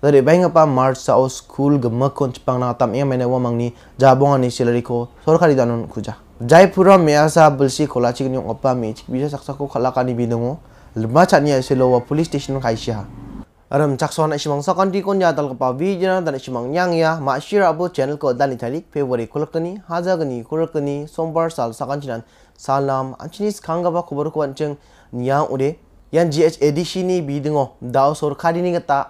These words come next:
ancheng na golpo na gata negotiation ka na gata koling ko manaha aro daan ni baku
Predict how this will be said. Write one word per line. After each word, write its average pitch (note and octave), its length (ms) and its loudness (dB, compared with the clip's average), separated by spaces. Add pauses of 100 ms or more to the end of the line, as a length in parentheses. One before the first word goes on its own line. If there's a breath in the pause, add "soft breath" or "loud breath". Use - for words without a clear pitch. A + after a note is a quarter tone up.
ancheng E3+ 640 -2
na D3+ 320 -2 (420 soft breath)
golpo D3 540 -2
na F3 160 4
gata D3 560 0
negotiation E3 920 -2
ka D#3+ 160 -8
na C#3+ 220 -2
gata B2+ 480 -4 (400 soft breath)
koling C#3+ 420 2
ko D3 140 -2
manaha C#3 540 -4 (100)
aro D3 240 -2
daan C3 400 0
ni D3 80 -8
baku B2+ 460 -6